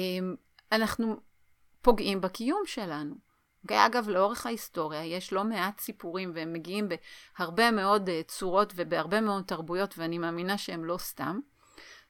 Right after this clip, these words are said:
זה שהאנושות השמידה את עצמה מספר לא מצומצם של פעמים.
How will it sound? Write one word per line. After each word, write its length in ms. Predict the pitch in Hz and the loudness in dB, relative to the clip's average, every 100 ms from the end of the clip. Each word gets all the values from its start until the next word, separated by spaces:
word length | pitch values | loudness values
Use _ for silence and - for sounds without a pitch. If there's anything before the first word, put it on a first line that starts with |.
| _ | _
זה 120 | 185 | -2
שהאנושות 1200 | 190 214 180 - - 170 170 180 208 220 196 - | 2 4 4 2 0 0 0 0 -2 -2 -6 -6
השמידה 560 | 254 - - 311 330 202 | -2 -2 4 4 6 2
את 120 | 175 | 2
עצמה 320 | 185 - 185 | -6 -4 -2
מספר 540 | 175 175 - - 262 277 254 - _ | -2 -2 -4 8 8 8 2 -10 _
לא 340 | 208 254 370 - - | 6 6 6 2 -4
מצומצם 580 | 208 247 233 247 269 311 | 0 2 4 6 6 6
של 180 | 285 262 | 4 8
פעמים. 520 | 254 247 311 392 185 | 8 10 8 6 2